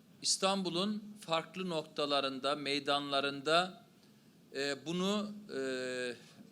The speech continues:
yaygınlaştırmak ve insanların dergiyi, kitabı keyifle alabileceği mekanları arttırmak istiyoruz. Çünkü kalmadı. Ben kitapçı bulamıyorum.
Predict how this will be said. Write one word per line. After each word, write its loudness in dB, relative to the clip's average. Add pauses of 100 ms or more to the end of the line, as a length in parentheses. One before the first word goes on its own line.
(160)
yaygınlaştırmak 0
ve -2
insanların 2
dergiyi, 4
kitabı 2 (540)
keyifle 2
alabileceği 4
mekanları 2
arttırmak 2
istiyoruz. -2
Çünkü -2
kalmadı. 4
Ben 2
kitapçı -2
bulamıyorum. -2